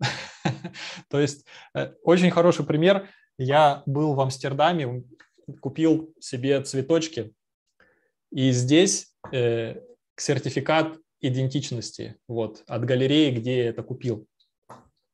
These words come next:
Э, и можно сказать, что N F T — это такой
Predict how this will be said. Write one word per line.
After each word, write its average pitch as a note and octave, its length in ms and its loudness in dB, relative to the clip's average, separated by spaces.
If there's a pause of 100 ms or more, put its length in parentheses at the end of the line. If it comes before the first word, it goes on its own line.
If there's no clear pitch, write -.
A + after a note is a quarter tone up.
(240)
Э, B2 200 0
и C3 240 0
можно C#3+ 300 0
сказать, C#3+ 320 2
что C3 180 -4
N A#2+ 140 -2
F A#2 100 -12
T — - 180 0
это - 400 -2
такой B2 440 -4